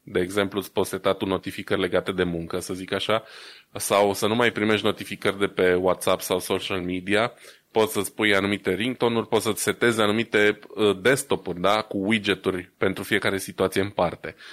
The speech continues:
Când ești la muncă, vrei să vezi anumite chestii și să le excluzi pe altele, pe urmă, seara când ajungi acasă, iarăși poți avea un alt desktop, altă setare și așa mai departe, da? De exemplu, unde să excluzi complet chestiile de muncă,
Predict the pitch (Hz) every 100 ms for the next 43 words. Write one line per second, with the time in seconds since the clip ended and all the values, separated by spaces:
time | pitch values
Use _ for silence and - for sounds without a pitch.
0 | - - 101 101 101 98 110 104 95 98
1 | 101 95 92 90 92 92 - 98 - 95
2 | 98 - 95 92 - - 95 - 117 143
3 | 135 131 123 127 120 117 - 117 117 117
4 | 107 113 107 104 - 110 - 110 107 -
5 | - _ _ 101 92 90 - - 104 -
6 | 98 98 95 95 104 - - 101 98 110
7 | 95 101 98 101 - 90 98 98 95 92
8 | 90 90 _ _ _ - 92 - 95 87
9 | 87 - 95 - 87 95 95 92 87 95
10 | 92 95 95 87 92 87 - 131 127 -
11 | 98 104 98 - 92 98 90 85 85 90
12 | 90 92 95